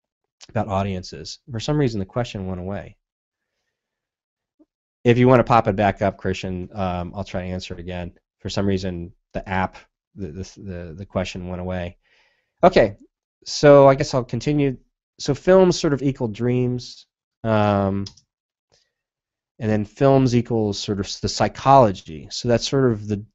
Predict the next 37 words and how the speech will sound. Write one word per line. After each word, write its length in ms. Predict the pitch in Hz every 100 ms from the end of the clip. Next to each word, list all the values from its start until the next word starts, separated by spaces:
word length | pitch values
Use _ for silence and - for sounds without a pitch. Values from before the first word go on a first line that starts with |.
| _ -
why 300 | 107 104 123
we 140 | 127
love 340 | 104 107 131 -
films, 340 | 92 87 87
I 80 | 87
think. 320 | - 87 85
I 80 | 92
think 220 | 113 107
there's 180 | 110 -
something 320 | 107 - 104
beautiful 360 | 98 110 107 98
about 300 | 98 98 101
that 240 | 95 92
darkened 400 | 101 101 101 95
room, 300 | 101 110 104
or 120 | 92 90
just 400 | 104 - - - - _ _
being 180 | 110 101
captivated 880 | - 107 101 104 98 98 95 92 95 -
in 320 | 98 95 92 98
a 140 | 90
small 300 | - 101 95
space 480 | - - 127 101 -
because 320 | 104 - 98
we 80 | 101
wanna 200 | 110 110
be 140 | 98
transformed, 800 | - 90 87 - 123 113 85 82
and 360 | 104 98 95 95
there's 180 | 92
something 640 | - 110 107 110 101 98 - 92
that 140 | 92
is 120 | 92
being 260 | - 92 90
done 320 | 110 113 101
by 160 | 90 90
storytelling 800 | - 131 139 - 92 90 87